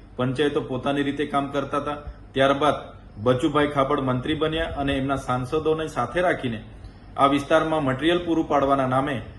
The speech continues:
એ ચાહે જલારામ એન્ટરપ્રાઇઝ હોય, મુરલીધરન એન્ટરપ્રાઇઝ હોય, રાજ કન્સ્ટ્રક્શન હોય કે સરવર્ણ કન્સ્ટ્રક્શન હોય,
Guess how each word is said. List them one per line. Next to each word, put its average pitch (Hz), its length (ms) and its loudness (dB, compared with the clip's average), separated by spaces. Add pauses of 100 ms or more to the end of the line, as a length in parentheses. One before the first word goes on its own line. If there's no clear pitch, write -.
(200)
એ 135 80 0
ચાહે 131 280 2
જલારામ 131 440 4
એન્ટરપ્રાઇઝ 147 560 0
હોય, 156 180 0 (260)
મુરલીધરન 135 500 0
એન્ટરપ્રાઇઝ 147 560 0
હોય, 151 100 4
રાજ 131 180 4
કન્સ્ટ્રક્શન 151 640 -2
હોય 156 200 2 (340)
કે 156 80 2
સરવર્ણ 185 500 4
કન્સ્ટ્રક્શન 143 580 -2
હોય, 101 160 -6